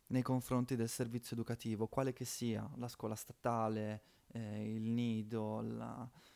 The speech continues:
eh, il progetto di educazione parentale del paese.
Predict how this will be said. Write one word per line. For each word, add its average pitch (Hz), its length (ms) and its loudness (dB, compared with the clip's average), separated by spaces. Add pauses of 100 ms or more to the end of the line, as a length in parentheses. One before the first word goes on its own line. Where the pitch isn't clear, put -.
(140)
eh, 123 260 -10 (260)
il 127 160 -4
progetto 117 920 0
di 110 1000 -4
educazione 117 920 -2
parentale 117 880 2
del 113 160 -4
paese. 113 720 -2